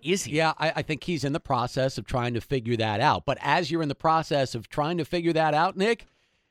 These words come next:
Speaker 2: it's great that he's doing what he's doing.
Speaker 1: Yeah.
Speaker 2: Right? I mean, it's that big three against Golden State that puts him up by three late in the game. I, I love what I see out of this kid. What is he?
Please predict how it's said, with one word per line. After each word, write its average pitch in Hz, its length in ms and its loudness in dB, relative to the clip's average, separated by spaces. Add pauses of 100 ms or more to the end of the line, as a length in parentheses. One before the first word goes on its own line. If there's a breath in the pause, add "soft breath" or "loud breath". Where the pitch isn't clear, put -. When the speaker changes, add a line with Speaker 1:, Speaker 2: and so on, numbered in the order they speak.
(220)
Speaker 2:
it's - 160 -6
great 165 300 2 (260)
that 139 140 2
he's 110 160 -4
doing 175 360 4 (160)
what 147 200 4
he's 165 240 0
doing. - 360 2 (140)
Speaker 1:
Yeah. 135 320 0
Speaker 2:
Right? 196 300 6
I - 20 0
mean, 151 180 2
it's 147 140 -2
that 120 260 4
big 180 280 4
three 175 420 0
against 156 320 0
Golden 156 340 2
State 160 220 -2
that - 140 -8
puts - 180 -2
him 143 100 -2
up 147 200 2
by 139 180 2
three 143 400 -2
late 135 380 -2
in 143 220 -2
the 139 60 -2
game. 131 560 0
I, 127 200 0
I 175 160 6
love 175 320 2
what 185 160 4
I 170 100 4
see 180 240 0
out 175 100 4
of 175 80 0
this 170 200 -2
kid. 180 340 0 (240 soft breath)
What 170 240 6
is 202 240 2
he? 254 280 -2